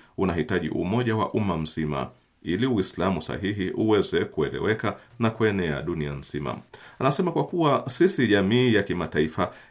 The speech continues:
yaani si yale madola machache ya kibeberu yanayodai ni jamii ya kimataifa, bali sisi jamii ya kimataifa ya walimwengu waungwana,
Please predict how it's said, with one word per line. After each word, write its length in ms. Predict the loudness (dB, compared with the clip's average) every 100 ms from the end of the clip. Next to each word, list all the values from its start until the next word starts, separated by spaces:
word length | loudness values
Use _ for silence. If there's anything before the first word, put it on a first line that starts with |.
| 2
yaani 440 | 4 6 4 4
si 300 | 2 -2 4
yale 200 | 4 6
madola 340 | 4 4 2 0
machache 460 | -2 -4 -4 -4
ya 60 | -4
kibeberu 500 | -4 -4 0 2 2
yanayodai 600 | 0 -2 -2 -2 0 0
ni 120 | 0
jamii 260 | -2 -2 -2
ya 60 |
kimataifa, 640 | -4 -8 -8 -6 -6 -6 -8 -14 -12
bali 300 | -2 0 0
sisi 360 | -2 0 0 0
jamii 320 | 0 2 4
ya 100 | 4
kimataifa 600 | 2 -4 -4 -2 -2 -2
ya 120 | 0
walimwengu 600 | 2 2 0 0 0 2 2
waungwana, 540 | 2 2 2 2 0